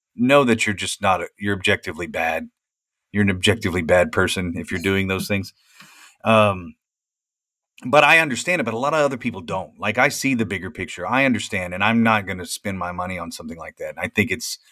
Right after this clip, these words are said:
I think it's dumb. <laughs> But there are a lot of people that don't, and there are a lot of people that see that, and they hear people that they trust, 'cause we trust celebrities more than scientists, and people are,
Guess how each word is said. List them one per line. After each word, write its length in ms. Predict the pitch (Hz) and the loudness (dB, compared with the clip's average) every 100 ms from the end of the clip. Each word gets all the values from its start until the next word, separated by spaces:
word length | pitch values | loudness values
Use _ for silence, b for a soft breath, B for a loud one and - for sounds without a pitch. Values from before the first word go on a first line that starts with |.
| b | b
I 60 | 87 | -6
think 160 | 104 90 | -4 -4
it's 120 | - | -4
dumb. 360 | - 90 82 78 _ _ _ - | 0 0 -2 -10 _ _ _ -8
<laughs> 140 | 110 | -8
But 380 | 143 123 117 - B B B | -4 2 2 2 B B B
there 100 | 110 | 2
are 40 | |
a 20 | 113 | 4
lot 120 | 127 | 4
of 40 | |
people 180 | 127 110 | 2 -2
that 140 | 98 | -4
don't, 380 | 85 104 117 - | -2 0 0 -4
and 80 | 95 | -4
there 80 | 104 | 0
are 20 | |
a 40 | 110 | 2
lot 100 | 117 | 2
of 60 | |
people 200 | 120 120 | 2 0
that 180 | 104 98 - b b b _ | 2 2 0 b b b _
see 340 | - - 135 | -6 0 2
that, 240 | 127 123 117 | 4 4 2
and 220 | 104 95 | -4 -6
they 80 | 95 | -6
hear 260 | - 135 | -2 -2
people 300 | 127 135 117 | -2 -4 -2
that 180 | 104 101 | -2 0
they 260 | 101 92 87 | -2 -2 -6
trust, 600 | - - 123 117 - - | -6 4 4 4 0 -8
'cause 220 | 90 - | -10 -10
we 100 | 85 | -12
trust 320 | - 113 104 | -2 0 0
celebrities 500 | - 95 107 113 101 | 0 2 4 2 2
more 180 | 107 101 | 2 2
than 120 | 82 82 | 0 -4
scientists, 640 | - 110 107 104 98 - b b b b - | 2 2 2 0 -8 -10 b b b b -8
and 420 | 101 101 95 87 - _ _ _ - - | -2 0 0 -4 -14 _ _ _ -8 2
people 280 | 113 110 | 2 4
are, 380 | 104 104 101 98 | 6 6 6 0